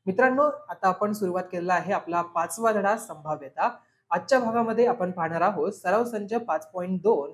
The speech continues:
याचं काही basic concept. तर या ठिकाणी तुम्हाला एक, अ, concept दिसत आहे, ओके? त्याला काय बोलतात? तर नमुना अवकाश. नमुना अवकाश म्हणजे त्याला इंग्रजीमध्ये sample space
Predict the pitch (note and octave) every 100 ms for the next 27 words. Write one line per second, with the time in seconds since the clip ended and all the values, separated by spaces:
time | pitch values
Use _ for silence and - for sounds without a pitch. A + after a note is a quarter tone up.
0 | - _ F3 F3 F3+ G3+ F3 D3+ - A3
1 | - D3+ D3 C3+ - _ _ _ _ A#3+
2 | B3 A#3+ A#3 A#3 A#3 A#3 A3+ A3+ A#3 -
3 | - F#3+ F#3+ F#3+ - F#3 F#3+ A#3 F#3 F#3
4 | E3 C#3 D3 A#3 A#3 G#3 G3+ G3+ G#3 G3
5 | F#3+ G3 - A3 G#3 F#3 G3 G#3+ - F3
6 | E3+ - D3 - - _ _ _ _ F3+
7 | G#3 C4 B3 A3+ A#3 A#3 A3 G#3 G#3+ G#3+
8 | G#3+ E3+ F3+ F#3 F#3+ G#3 E3 D3+ F#3+ _
9 | - F3+ F3+ G3 A#3 A#3 - F#3 F#3